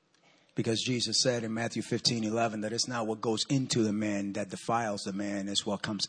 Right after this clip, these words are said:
out that defiles. But I want us to, I want us to shift focus just for a moment. And with this scripture, we're gonna begin to close. I want us to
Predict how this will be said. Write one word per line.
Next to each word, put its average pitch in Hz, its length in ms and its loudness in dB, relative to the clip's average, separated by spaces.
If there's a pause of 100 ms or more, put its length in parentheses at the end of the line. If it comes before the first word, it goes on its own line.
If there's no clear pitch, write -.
out 104 380 -6 (480)
that 98 100 -4
defiles. 98 560 -4 (840)
But 123 120 2
I 131 60 4
want 143 360 10
us 147 140 8 (100)
to, 120 220 0
I 123 100 2
want 143 220 8
us 139 180 6
to 120 100 -2
shift - 540 4 (260)
focus 107 380 6
just - 260 0
for 117 140 0
a 110 60 -2
moment. 101 320 -4 (2250)
And 117 100 2
with 113 100 2
this 120 140 6
scripture, 120 640 2
we're 117 80 -4
gonna 117 200 -4
begin 113 320 0
to - 100 -2
close. 107 480 2 (1400)
I 131 80 4
want 151 180 10
us 143 180 8
to 135 100 2